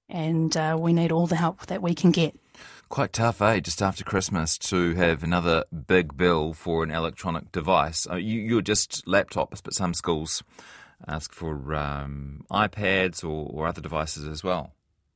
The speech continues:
Speaker 1: Yeah, we, we just focus on the laptops because we believe that, uh, that's the best device, uh, for positive educational outcomes. iPads are also great, but they're better for, for younger learners.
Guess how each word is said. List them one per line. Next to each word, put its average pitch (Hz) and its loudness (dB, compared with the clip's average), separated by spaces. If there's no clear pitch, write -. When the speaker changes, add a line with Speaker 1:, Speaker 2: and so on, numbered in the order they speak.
Speaker 1:
Yeah, 190 8
we, 220 6
we 202 2
just 240 2
focus 247 2
on 233 6
the 220 4
laptops 180 -2
because 170 -2
we 175 4
believe 175 2
that, 156 0
uh, 156 2
that's - 0
the 175 2
best 175 2
device, 170 2
uh, 156 0
for 165 2
positive 175 2
educational 165 2
outcomes. 160 0
iPads 196 4
are - 0
also 175 2
great, 156 0
but 156 -4
they're 160 2
better 170 4
for, 156 2
for - -2
younger 170 8
learners. 147 0